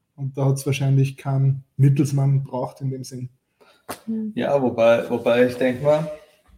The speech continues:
Speaker 3: eben jetzt von dem inspiriert, was du gesagt hast, vielleicht ist diese prophetische Rolle ja auch genau das, was du gerade beschrieben hast, Therese, mit diesem Sprechakt. Also Gott spricht und es passieren Dinge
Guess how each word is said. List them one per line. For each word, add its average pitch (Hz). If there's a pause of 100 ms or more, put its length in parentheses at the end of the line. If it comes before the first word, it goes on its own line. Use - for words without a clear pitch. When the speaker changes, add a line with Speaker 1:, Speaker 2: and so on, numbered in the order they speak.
(920)
Speaker 3:
eben 127
jetzt 123
von 123
dem 127
inspiriert, 127
was -
du 147
gesagt -
hast, 101 (180)
vielleicht 123
ist 135
diese 120
prophetische 123
Rolle 120
ja 117
auch -
genau 117
das, 117
was 117
du 123
gerade 120
beschrieben 127
hast, 123
Therese, 120
mit 113
diesem 117
Sprechakt. - (400)
Also 120
Gott 123
spricht 147
und 123
es 120
passieren 127
Dinge 131